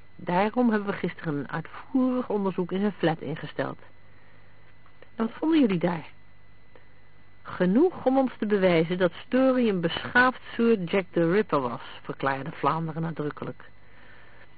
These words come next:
Het begon in Oxford met al met kleine diefstallen. Voor hem in de plaats werd een medestudent verwijderd van de universiteit. Ongelooflijk, mompelde Ina. Hij had het allemaal nauwkeurig, uitvoerig en blijkbaar nogal tevreden over zijn eigen wangedrag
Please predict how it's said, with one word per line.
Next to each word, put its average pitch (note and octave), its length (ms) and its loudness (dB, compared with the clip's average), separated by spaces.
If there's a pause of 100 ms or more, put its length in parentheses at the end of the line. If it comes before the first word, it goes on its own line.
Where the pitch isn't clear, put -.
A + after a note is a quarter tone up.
(120)
Het F3+ 160 2
begon C4 340 6
in A3 120 8
Oxford - 440 2
met F#3+ 160 0
al F3+ 100 6
met E3 260 0
kleine F#3+ 340 2
diefstallen. D3+ 640 -2 (760)
Voor D3+ 200 -2
hem F3 200 2
in G3 80 0
de F#3 80 0
plaats F#3+ 420 6
werd F3 260 0
een E3 80 2
medestudent G3+ 640 2
verwijderd G#3+ 580 2
van A3 100 2
de G#3 100 4
universiteit. E3 680 -2 (1000)
Ongelooflijk, C#3+ 1040 0 (560)
mompelde D#3+ 420 2
Ina. D#3 320 0 (920)
Hij A#3+ 160 4
had C4+ 140 8
het D4 120 6
allemaal C#4 320 8
nauwkeurig, D4 840 4
uitvoerig A3+ 800 0
en F3 200 2
blijkbaar F3+ 440 4
nogal D#3+ 260 2
tevreden F#3+ 500 2
over D#3 220 2
zijn D3+ 160 -2
eigen E3 360 0
wangedrag D#3+ 720 2